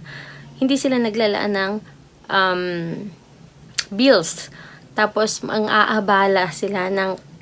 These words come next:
katabing mga tindahan na halos ikaw na yung maubusan ng barya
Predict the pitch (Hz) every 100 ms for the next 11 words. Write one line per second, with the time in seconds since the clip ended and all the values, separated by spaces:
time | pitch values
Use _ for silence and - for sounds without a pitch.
0 | - - - - - - - 202 190 190
1 | 196 180 175 185 185 180 180 185 180 196
2 | - - - - 240 208 240 240 - 240
3 | 226 220 220 202 202 202 202 196 180 170
4 | 170 170 165